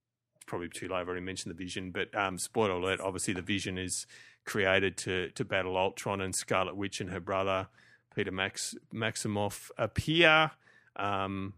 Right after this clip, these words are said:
and major spoiler, obviously, Peter dies, which annoyed me a little bit, but I understand it's a cinematic universe, not the comic universe.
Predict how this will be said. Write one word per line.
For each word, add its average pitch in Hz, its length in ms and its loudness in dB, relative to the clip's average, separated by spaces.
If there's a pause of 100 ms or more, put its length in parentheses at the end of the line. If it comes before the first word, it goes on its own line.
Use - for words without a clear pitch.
and 95 160 -8
major 107 300 2
spoiler, 104 460 0
obviously, 101 300 -2
Peter 104 340 -2
dies, 98 560 -2
which - 220 -10
annoyed 95 360 -6
me 90 60 -10
a 90 40 -10
little 92 200 -8
bit, 95 200 -12
but - 100 -16
I 92 80 -2
understand 90 320 -8
it's - 260 -8
a 101 40 -4
cinematic 90 380 -8
universe, 92 400 -8
not 82 100 -10
the - 80 -20
comic 120 360 -6
universe. 113 680 -2